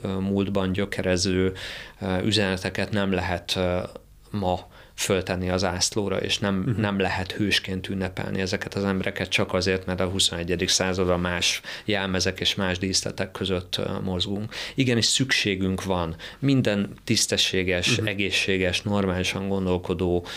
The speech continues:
Speaker 1: ö, népnek szüksége van arra, hogy,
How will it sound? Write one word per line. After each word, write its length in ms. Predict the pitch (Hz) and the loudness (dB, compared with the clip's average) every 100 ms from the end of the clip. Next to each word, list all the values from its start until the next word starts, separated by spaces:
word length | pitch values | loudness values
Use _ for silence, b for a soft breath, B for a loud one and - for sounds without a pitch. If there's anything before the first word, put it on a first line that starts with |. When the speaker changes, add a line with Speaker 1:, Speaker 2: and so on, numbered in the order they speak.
| B B - | B B -4
Speaker 1:
ö, 200 | 92 90 | 0 2
népnek 400 | 98 95 95 92 | 2 0 -2 0
szüksége 520 | - 110 - 98 95 | 0 0 0 0 2
van 160 | 92 92 | 2 2
arra, 340 | 92 87 85 | 2 2 2
hogy, 400 | 90 95 92 92 | 0 2 0 -2